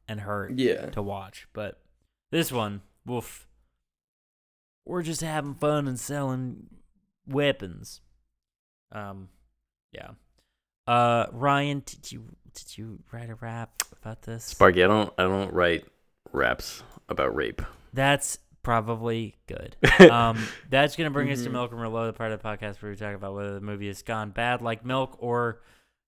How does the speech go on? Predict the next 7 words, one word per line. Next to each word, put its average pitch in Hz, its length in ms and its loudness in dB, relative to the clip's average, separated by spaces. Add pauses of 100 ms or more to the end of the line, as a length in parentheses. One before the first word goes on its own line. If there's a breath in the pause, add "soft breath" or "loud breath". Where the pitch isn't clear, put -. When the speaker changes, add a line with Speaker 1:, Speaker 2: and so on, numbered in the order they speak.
(280)
Speaker 1:
gone 120 360 0
great 156 340 -2
like 135 240 0 (140)
M-, 139 200 -16
Merlot. 117 600 -2 (460)
Um, 117 460 0 (560)
Milk, 110 640 4